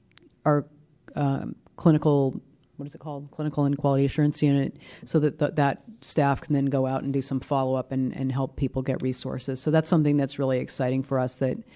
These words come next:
we weren't doing a few years ago, and now we're, we've trained a number of our staff in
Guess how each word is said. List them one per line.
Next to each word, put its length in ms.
we 100
weren't 180
doing 180
a 40
few 140
years 200
ago, 280
and 120
now 160
we're, 300
we've 320
trained 400
a 80
number 240
of 100
our 100
staff 480
in 240